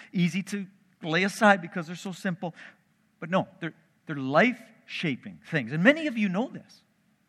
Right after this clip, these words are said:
They're life-shaping things that I, I referred to in the effort section of this message.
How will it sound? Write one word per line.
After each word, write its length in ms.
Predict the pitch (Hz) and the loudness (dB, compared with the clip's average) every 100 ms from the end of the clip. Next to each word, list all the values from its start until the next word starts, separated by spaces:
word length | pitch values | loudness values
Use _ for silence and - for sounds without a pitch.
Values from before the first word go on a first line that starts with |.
| _ _ _ _ | _ _ _ _
They're 160 | 165 165 | 0 2
life-shaping 1040 | 147 156 226 277 - _ - 180 156 147 | 2 2 0 -2 -10 _ -10 -6 -6 -8
things 440 | 131 196 170 107 - | -10 -6 -6 -6 -10
that 120 | 117 - _ | -12 -14 _
I, 160 | - 131 | -8 -6
I 140 | 127 | -4
referred 520 | 131 127 - 175 160 - | -6 -8 -6 -6 -6 -8
to 200 | 123 92 | -10 -8
in 140 | 127 135 | -10 -8
the 140 | 127 - _ _ | -8 -10 _ _
effort 340 | 170 - 127 - | -2 -2 -10 -14
section 460 | - 151 135 - 95 _ _ _ _ _ _ _ _ - | -8 -6 -6 -10 -16 _ _ _ _ _ _ _ _ -12
of 120 | 123 | -12
this 160 | 120 139 | -10 -8
message. 460 | 127 110 - - | -10 -10 -20 -20